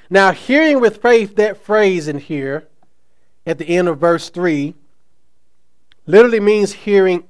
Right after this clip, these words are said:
in faith. In other words, as they heard the gospel,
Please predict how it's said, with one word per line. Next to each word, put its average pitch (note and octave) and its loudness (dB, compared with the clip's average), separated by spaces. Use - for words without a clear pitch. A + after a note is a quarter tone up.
in A3 2
faith. B2 -12
In E3+ 0
other A#3+ 6
words, G3+ 6
as G3 2
they F#3+ 4
heard A#3 4
the A#3 2
gospel, G3 2